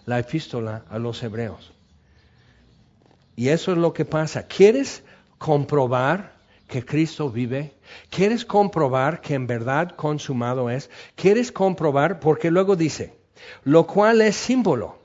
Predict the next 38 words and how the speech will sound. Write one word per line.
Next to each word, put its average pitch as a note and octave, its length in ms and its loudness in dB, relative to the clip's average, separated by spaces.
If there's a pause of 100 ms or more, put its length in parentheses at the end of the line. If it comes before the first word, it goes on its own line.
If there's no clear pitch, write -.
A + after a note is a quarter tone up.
La C3+ 200 -2
primera D#3+ 400 2
parte F3 380 0
del C#3 200 -4
tabernáculo D3 680 0
es C3+ 80 -2
símbolo B2 560 -6 (240)
para D#3 200 6
el D#3 120 4
tiempo F3+ 400 0
presente, F3 560 -2
según E3 360 2
el G#3 120 2
cual D#3+ 240 2
se D#3+ 140 -4
presentan E3+ 560 -2
ofrendas D#3 540 -2
y E3+ 60 -4
sacrificios D3+ 720 -4 (280)
que D#3+ 120 2
no F3+ 180 2
pueden F#3+ 320 4
hacer D3 320 0
perfecto. F#3 560 -4 (180)
Y F3 120 8
eso G#3 200 4
es F#3+ 60 2
lo F3 160 4
que F#3+ 260 0 (160)
los G3 240 4
judíos A#3+ 440 0
en A#3 80 0
Jerusalén F3 540 0
creyentes D#3+ 600 0
seguían E3+ 360 0
haciéndolo. D#3+ 580 -6 (1120)
Hasta C3 320 -6
Pablo D#3+ 640 -4